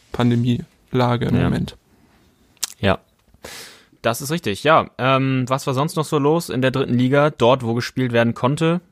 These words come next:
Speaker 2: äh, Kaiserslautern
Speaker 1: Ja.
Speaker 2: hat eine Führung aus der Hand gegeben. In
Speaker 1: Kaiserslautern
Speaker 2: Ferl.
Speaker 1: gegen Ferl im schönsten Stadion der dritten Liga. Ich muss ganz ehrlich sagen, das erinnert mich immer, ich hab mal gearbeitet während meiner Schulzeit, nee, kurz nach meinem Abi hab ich, äh, einen Nebenjob gehabt in einem,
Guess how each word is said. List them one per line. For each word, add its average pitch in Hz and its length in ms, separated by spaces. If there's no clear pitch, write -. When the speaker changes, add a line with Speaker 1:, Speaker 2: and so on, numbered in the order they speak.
Speaker 2:
äh, 117 260
Kaiserslautern 135 840
Speaker 1:
Ja. 143 60
Speaker 2:
hat 135 140
eine 123 80
Führung 151 300
aus 147 140
der 139 100
Hand 147 100
gegeben. 143 480
In - 60
Speaker 1:
Kaiserslautern 160 460
Speaker 2:
Ferl. - 20
Speaker 1:
gegen 156 200
Ferl 160 460
im 143 160
schönsten 156 400
Stadion 151 540
der 143 120
dritten 147 200
Liga. 156 340
Ich - 60
muss 151 140
ganz 160 160
ehrlich 156 180
sagen, 156 160
das 147 140
erinnert 175 280
mich 151 140
immer, 147 460
ich - 120
hab 165 120
mal 147 180
gearbeitet 131 720
während 143 240
meiner 127 380
Schulzeit, 170 520
nee, 127 80
kurz 196 280
nach 156 80
meinem 139 180
Abi 123 220
hab 120 160
ich, 123 160
äh, 123 220
einen 120 120
Nebenjob 123 480
gehabt 120 260
in 127 140
einem, 123 180